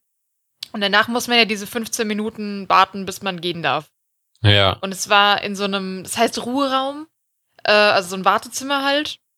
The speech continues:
Speaker 1: Und ich saß da drin und neben mir saß eine, eine ältere Frau, die sich die ganze Zeit so ein bisschen auf-, also so ein bisschen da gesessen und so ein bisschen verwirrt hin und her geguckt hat. Und, ähm, immer wenn jemand reinkam, hat die die so, ähm, erwartungsvoll angeguckt, die Leute, weil die haben halt,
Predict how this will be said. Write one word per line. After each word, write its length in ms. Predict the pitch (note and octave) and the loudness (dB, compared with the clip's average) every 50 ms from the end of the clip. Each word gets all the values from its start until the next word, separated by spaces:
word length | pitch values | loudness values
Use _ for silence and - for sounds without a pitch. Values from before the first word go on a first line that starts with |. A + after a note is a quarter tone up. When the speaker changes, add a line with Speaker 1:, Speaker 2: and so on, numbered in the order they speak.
| _ _ _ _ _ _ _ | _ _ _ _ _ _ _
Speaker 1:
Und 380 | - A3+ A3 A3 A3 G#3+ G#3+ | -2 0 0 2 0 -2 -4
ich 120 | A#3 A3 - | -6 -4 2
saß 240 | A#3 A3 A3+ G#3+ | 2 2 2 2
da 120 | - A3+ G#3 | -2 -4 -2
drin 420 | - G#3 F3 F#3+ G#3+ C4 D4+ E4 _ _ _ _ _ _ _ _ _ _ _ | -2 -4 -4 -4 -4 -4 -8 -12 _ _ _ _ _ _ _ _ _ _ _
und 160 | - G#3+ G#3 | -6 -4 0
neben 260 | G#3+ A#3+ B3 A#3+ B3+ | 0 0 0 0 -2
mir 160 | B3+ B3 A#3+ | -2 -2 0
saß 340 | A3 A3+ G#3+ A3 A3 - - | 2 4 4 4 2 0 -6
eine, 300 | A3+ A3 G#3+ G3+ G#3 G#3 | -6 -6 -4 -4 -4 -4
eine 140 | G#3 G3 G#3 | -6 -6 -4
ältere 360 | - G3+ A3 - B3+ A#3 A3+ | -4 -4 -4 -4 -6 -8 -8
Frau, 260 | - - G#3+ A3 A#3+ | -6 2 4 4 4
die 100 | A3+ B3 | 4 2
sich 200 | A3 G#3 G#3 - | -4 -4 -8 -6
die 80 | - A3+ | -6 0
ganze 260 | G#3 A3 A3 A3 - | 2 2 0 0 -2
Zeit 160 | A3+ A3+ G#3+ | -4 -4 -4
so 100 | - A3 | -4 -8
ein 60 | G3+ | -6
bisschen 340 | F#3+ G3+ G3 - - F#3+ F3+ | -6 -8 -8 -8 -12 -12 -6
auf-, 240 | - - C4 - - - - | -4 -4 -4 -4 -6 -2 -2
also 180 | - G#3+ G3 G3+ | -2 -2 -2 -6
so 260 | F#3 G3 G3+ G3 F#3+ | -2 0 0 0 0
ein 60 | F3+ | -2
bisschen 240 | F#3+ G#3 - - F#3 | -6 -8 -8 -6 -2
da 140 | G3+ A#3 C#4+ | 2 2 2
gesessen 260 | C#4 B3+ B3 B3 A#3 | 0 -2 -6 -6 -4
und 120 | A3+ G3+ | -4 -4
so 60 | G#3+ | -6
ein 140 | F#3+ F#3+ F3+ | -8 -8 -6
bisschen 400 | - A3 - - A3+ G3+ G3+ G3+ | -8 -8 -6 -6 -6 -6 -6 -10
verwirrt 400 | - - A3 F3+ F3+ A3+ B3 A#3 | -6 -8 -8 -4 0 0 0 0
hin 140 | - A3+ G3 | -2 -6 -6
und 140 | F#3+ F3+ - | -6 -6 -2
her 140 | A#3 B3+ C4+ | -4 -4 -4
geguckt 460 | - C4+ - - C#4 C4 - - - | -4 -14 -8 -8 -8 -8 -8 -8 -6
hat. 220 | C4 C4 B3+ - _ _ _ _ _ _ _ _ _ _ _ _ _ _ _ _ _ | -6 -6 -6 -8 _ _ _ _ _ _ _ _ _ _ _ _ _ _ _ _ _
Und, 580 | _ A#3+ A#3+ A#3+ A#3 A#3 A3+ A3+ A3+ A3 - - | _ 2 4 4 4 2 0 -4 -8 -8 -8 -2
ähm, 560 | - G#3+ G#3+ G#3+ G#3+ G#3+ G#3+ G#3 G3+ G#3 G#3+ - _ | 0 2 4 4 4 4 2 0 -4 -8 -14 -6 _
immer 240 | - A#3+ C4 B3+ A3+ | -2 0 0 2 2
wenn 160 | B3 A3 G#3+ | 0 -2 -2
jemand 260 | A3+ A3+ A3+ G#3+ - | -4 -4 -4 -2 0
reinkam, 420 | A3 A3+ A#3+ B3 - A#3 B3+ A#3+ | 0 0 0 -2 -4 -4 -4 -2
hat 120 | B3 A#3+ A3+ | -2 -6 -6
die 60 | A3+ | -6
die 140 | G3 A3+ A3 | -10 -10 -8
so, 300 | G3 G#3+ G#3+ G#3 G#3 F#3+ - - _ | -6 -6 -4 -4 -6 -8 -12 -16 _
ähm, 220 | - G3 G3+ F#3+ - | -2 -2 -2 0 0
erwartungsvoll 640 | - F#3+ G#3+ A3+ B3 - C#4+ B3+ - - - A3+ - | 0 2 2 0 0 -2 -8 -8 -6 -2 0 0 0
angeguckt, 520 | - A3 C4 D4 D4 - - C#4 _ - | 0 -2 -4 -6 -8 -6 -10 -10 _ -8
die 60 | C#4 C4 | -8 -4
Leute, 440 | B3+ B3+ C4 C4 C4 C4+ C4+ B3+ C4 | -2 -2 -2 -2 -4 -6 -10 -4 -4
weil 80 | G#3 | -4
die 100 | F#3 G#3+ | -2 -2
haben 120 | G#3+ G#3 G3+ | -4 0 0
halt, 240 | G3+ G3+ G3+ - | 0 0 0 -4